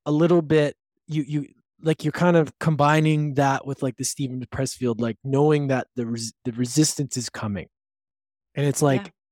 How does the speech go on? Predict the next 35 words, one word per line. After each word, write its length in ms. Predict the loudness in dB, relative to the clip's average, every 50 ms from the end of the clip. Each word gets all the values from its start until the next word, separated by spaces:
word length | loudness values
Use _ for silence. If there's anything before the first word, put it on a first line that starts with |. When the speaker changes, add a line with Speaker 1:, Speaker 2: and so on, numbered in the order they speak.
| _ _ _ _ _ _ _
Speaker 1:
sometimes 1000 | -2 2 4 4 4 4 2 2 4 4 6 6 6 6 4 2 -2 -6 -8 -12 _ _ _ _ _ _ _ _ _
shit 320 | -6 0 4 4 4 4 4
that 200 | 2 2 2 0 -6 _ _ _ _ _ _ _ _ _ -4
has 400 | 0 4 4 4 4 2 0 -6 -8
meaning 760 | -12 -16 -10 -4 0 2 4 4 6 6 4 4 2 0 -4 _
and 160 | -10 -8 -6
is 180 | -8 -8 -8 -2
gonna 240 | 0 0 0 0 -2 -4
impact, 500 | -6 -6 -4 -2 -2 0 0 0 0 -2
it's 140 | -6 -6 -4
gonna 280 | 0 2 2 2 2
take 380 | -2 -4 -2 2 2 2 2 2
a 40 | 0
little 260 | 2 2 2 0 0
bit 200 | 0 0 -2 -2
of 80 | -2 -6
work. 460 | -10 -12 -12 -12 -12 _ _ -20 _ _ _ _ _ _ _ _ _ _
And 180 | 0 0 2 4
whatever 380 | 4 4 6 6 4 4 4 4
you 200 | 4 4 4 4
define 680 | 4 2 2 2 0 _ 0 2 2 2 2 2 0
the 100 | 0 0
definition 640 | 2 2 0 0 0 -2 -2 -2 -4 -4 -6 -10 -10
of 160 | -10 -14 -14 _ -20 -18 -8
work 360 | 0 2 4 4 4 2 -2 _
is, 440 | -4 -2 0 2 2 2 0 -2 -6 -12 _ _ _ _ _
is 200 | 0 0 0 -2
the 200 | -6 0 0 2
way 160 | 4 6 6 6
you 340 | 6 4 2 2 4 4
look 280 | 4 4 4 2 2 0
at 220 | -6 -6 -6 -8
it, 120 | -12 -14 -8
your 160 | -2 -2 -2
perspective. 720 | 0 0 -2 -2 -2 -4 -4 -4 -4 -4 -6 _ -14 -14